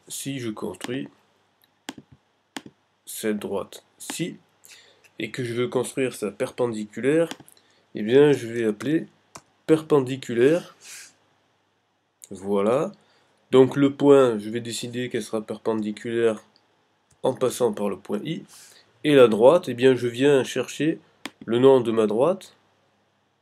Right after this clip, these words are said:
ici. Ma droite, c'est la droite G. Donc ici, je vais placer le nom de la droite, G,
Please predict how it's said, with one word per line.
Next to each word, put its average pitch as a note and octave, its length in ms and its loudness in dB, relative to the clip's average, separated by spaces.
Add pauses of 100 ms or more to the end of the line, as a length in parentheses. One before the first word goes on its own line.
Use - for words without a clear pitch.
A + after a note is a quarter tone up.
(260)
ici. E3 380 -4 (600)
Ma A#2+ 140 2
droite, C#3+ 320 2
c'est D3+ 160 -4
la C3+ 80 4
droite A2 400 -2 (140)
G. G#2+ 440 0 (520)
Donc D3+ 240 -4
ici, D3+ 320 -10 (520)
je C3 120 -16
vais B2 140 -10
placer G#2+ 460 -8 (1900)
le C3+ 120 -2
nom B2 160 2
de G#2 80 -2
la F#2+ 60 -6
droite, G2 320 -4 (280)
G, F3 280 -8